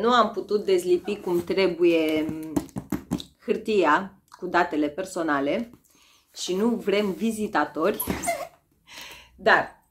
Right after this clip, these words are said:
am și scârții, nu mai contează. Am un, uh, colet, am o comandă plasată pe site-ul celor de la Dubai Collection, bineînțeles.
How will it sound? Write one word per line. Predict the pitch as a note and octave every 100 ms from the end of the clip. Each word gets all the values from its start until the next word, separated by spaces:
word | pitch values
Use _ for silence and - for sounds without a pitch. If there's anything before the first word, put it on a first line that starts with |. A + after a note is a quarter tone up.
| _ _ _ -
am | F3
și | - F#3+
scârții, | - E3+ - F3+
nu | E3+
mai | F3 D3
contează. | D3+ D#3+ F#3 G#3+ B3 - - - _ _ _ _ _
Am | - C4 E4
un, | E4 D#4+
uh, | D4+ D4+ D4+ D4
colet, | C#4 A#3 A#3 B3+
am | B3+ C4 C4 C4
o | C4
comandă | B3+ B3+ C4+ B3+ F3 F#3+ G3+ - _ _ -
plasată | A#3+ B3 F#3 F3 G3+ G#3+ -
pe | A3
site-ul | G#3+ E3+ E3 G#3 A#3+
celor | A#3 F#3+ D3+ E3
de | A#3+ B3
la | B3 G3+
Dubai | E3+ D#3+ E3 A#3
Collection, | E4+ E4 F#3 - C#3+ E3+
bineînțeles. | A#3 A#3+ G#3+ G3 D3 - -